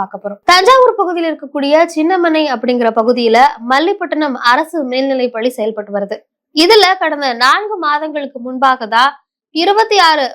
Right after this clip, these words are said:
வயது மதிக்கத்தக்க ரமணி அப்படிங்கிற ஒரு பெண் ஆசிரியை பணிக்கு ஜாயின் பண்றாங்க. அந்த பகுதியில தமிழ் ஆசிரியரா இவங்க பணிபுரிந்துட்டு இருக்காங்க கடந்த நான்கு மாதமா.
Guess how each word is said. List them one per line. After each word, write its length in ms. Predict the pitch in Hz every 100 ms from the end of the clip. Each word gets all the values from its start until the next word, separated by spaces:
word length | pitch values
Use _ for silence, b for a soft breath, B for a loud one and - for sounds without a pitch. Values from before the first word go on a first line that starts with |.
| 240
வயது 240 | 254 285 269
மதிக்கத்தக்க 540 | 247 254 247 233 220 277 285 247
ரமணி 400 | 262 320 392 392 311
அப்படிங்கிற 360 | 254 262 254 226 220
ஒரு 100 | 220
பெண் 140 | 254 285 226
ஆசிரியை 420 | 220 247 233 269 311 - -
பணிக்கு 280 | 254 311 285
ஜாயின் 260 | 233 226 226
பண்றாங்க. 360 | 214 214 208 214 _ _ _ _ -
அந்த 140 | 330 440 381
பகுதியில 400 | 330 311 294 311 349 - _ _ 311
தமிழ் 300 | 302 392 415 339
ஆசிரியரா 480 | 320 294 269 254 302 311 269
இவங்க 420 | 285 285 277 320
பணிபுரிந்துட்டு 540 | 240 247 254 240 214 220
இருக்காங்க 280 | 220 214 277
கடந்த 220 | 254 233 240 208
நான்கு 240 | 226 233 214
மாதமா. 320 | 202 202